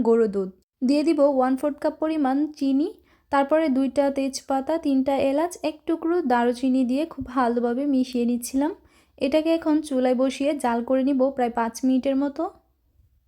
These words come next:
প্রায় পাঁচ মিনিট জাল করার পর দুধটা কিন্তু একটু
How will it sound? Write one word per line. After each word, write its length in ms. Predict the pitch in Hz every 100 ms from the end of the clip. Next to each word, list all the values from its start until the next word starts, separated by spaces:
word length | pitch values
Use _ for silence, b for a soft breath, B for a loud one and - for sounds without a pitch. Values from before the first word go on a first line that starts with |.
| _ _ _ _ _ _ _ _ _ _ _ _ _ _ -
প্রায় 160 | 302 294
পাঁচ 160 | 285 285
মিনিট 180 | 320 320 285
জাল 160 | 277 269
করার 260 | 277 311 302
পর 140 | 311 277
দুধটা 320 | 226 247 247
কিন্তু 220 | 277 277 285
একটু 180 | 277